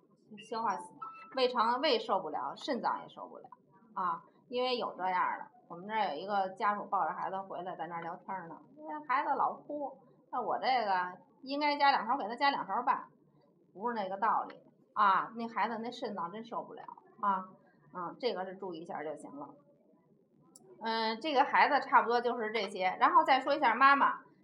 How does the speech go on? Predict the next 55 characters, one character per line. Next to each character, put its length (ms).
就 120
像 180
你 60
们 180
自 100
然 200
分 100
娩 160
的 160
底 80
有 160
侧 120
切 180
伤 180
口 220
的， 240
每 140
天 200
拿 140
流 180
动 160
的 80
清 180
水 140
洗 200
洗 140
就 100
可 220
以 100
了 180
啊。 260
嗯， 400
别 180
的 120
不 160
需 120
要 120
特 200
殊 220
的， 220
但 180
是 100
就 140
是 160
勤 240
换 160
点 160
卫 80
生 160
巾， 80
别 120
老 140
沤 240
着 120
他。 100